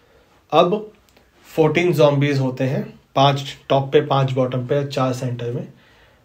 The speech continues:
और पहले round के अंदर सभी zombies एक water और एक buff drop करते हैं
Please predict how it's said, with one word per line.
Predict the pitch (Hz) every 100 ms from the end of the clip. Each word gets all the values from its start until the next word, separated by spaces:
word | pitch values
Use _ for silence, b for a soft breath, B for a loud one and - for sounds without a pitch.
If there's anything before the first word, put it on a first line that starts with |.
| -
और | 131 131 135 135 - -
पहले | 143 139 156
round | 151 143 135
के |
अंदर | 135 147
सभी | 143 139 120 170
zombies | 147 135 135 143 139
एक | 147 165 160
water | 127 135 135
और | 147 143 135
एक | 139 135 123
buff | 135 127 - - _ _ _ _ -
drop | 135 135 135 135
करते | - 127 131
हैं | 120 151 240 -